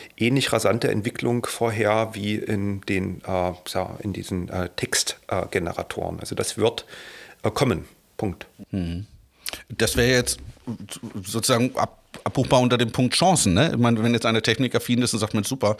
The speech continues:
Speaker 2: da ergeben sich eine neue", oder was Sie vorhin sagten, ne? Es ist, es fallen Jobs weg, aber es werden neue, ähm, neue dazukommen.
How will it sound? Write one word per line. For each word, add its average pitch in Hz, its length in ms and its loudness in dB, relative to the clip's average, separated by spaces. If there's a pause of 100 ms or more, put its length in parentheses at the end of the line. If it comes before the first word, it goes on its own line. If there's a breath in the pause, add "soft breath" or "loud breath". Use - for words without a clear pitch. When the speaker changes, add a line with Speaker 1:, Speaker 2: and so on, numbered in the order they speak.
(400 loud breath)
Speaker 2:
da 104 180 4
ergeben 113 340 2
sich 107 160 0
eine 110 120 2
neue", 107 240 4
oder 101 120 2
was 95 120 -2
Sie 117 80 0
vorhin 110 260 0
sagten, 113 260 2
ne? 147 200 0
Es 175 100 -2
ist, 120 140 -4
es 107 220 0
fallen 104 220 2
Jobs 101 280 -2
weg, 120 160 0
aber 107 100 0
es 104 100 0
werden 101 160 2
neue, 107 340 2 (540 loud breath)
ähm, 104 480 2
neue 101 240 4
dazukommen. 135 720 0